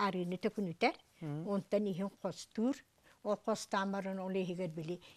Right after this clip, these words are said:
Speaker 1: дьэдьэни, эгин, сугуну ити түргэнник бурту буолар, э, сирахын уктара.
Speaker 2: Ити ына харыытыгар?
Speaker 1: Ына харыытыгар.
Speaker 2: Мм.
Speaker 1: Уонна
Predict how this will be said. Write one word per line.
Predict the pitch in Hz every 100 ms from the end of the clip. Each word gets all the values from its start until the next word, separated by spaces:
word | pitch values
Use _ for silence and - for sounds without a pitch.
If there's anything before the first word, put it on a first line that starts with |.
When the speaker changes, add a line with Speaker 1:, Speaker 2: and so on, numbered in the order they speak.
| -
Speaker 1:
дьэдьэни, | 214 196 180 170 185 208 208 202 196 165
эгин, | 160 185 196 185 - -
сугуну | - 180 180 185 196
ити | 185 202
түргэнник | 190 190 196 185 190
бурту | 180 185 - 185
буолар, | 190 160 165 - - - _
э, | - 196 190 - - - _ _ _ 240
сирахын | - 247 - 110 180 - - -
уктара. | 196 - 196 220 294
Speaker 2:
Ити | 156 196
ына | 180 170
харыытыгар? | 160 139 107 107 95 - -
Speaker 1:
Ына | 226 226 226
харыытыгар. | 208 156 - 147 -
Speaker 2:
Мм. | - 117 135
Speaker 1:
Уонна | 226 233 226